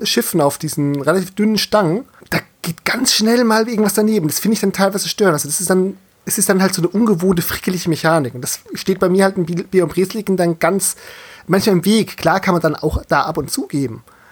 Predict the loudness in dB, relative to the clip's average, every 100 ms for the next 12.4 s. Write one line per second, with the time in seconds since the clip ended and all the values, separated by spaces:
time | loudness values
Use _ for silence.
0 | -20 -20 -20 _ 4 6 4 4 2 2
1 | 4 2 2 -2 -2 -2 -2 -2 -2 0
2 | 2 2 -2 _ -10 -4 -4 -2 0 2
3 | 0 2 2 2 0 -2 -2 0 -2 0
4 | 2 2 0 -2 0 0 0 2 0 -2
5 | -6 -6 -6 -8 -4 -2 -2 -4 -18 -18
6 | -18 -20 -2 0 2 0 2 2 4 2
7 | 2 0 -4 0 0 2 0 -2 -8 -2
8 | -2 2 2 2 2 0 4 4 4 0
9 | 0 0 0 2 4 2 -2 -6 -8 -6
10 | -4 -2 -4 -6 -6 -12 -14 -8 -8 -6
11 | -4 -2 -2 -4 -4 -4 -4 -6 -6 -8
12 | -10 -10 -10 -10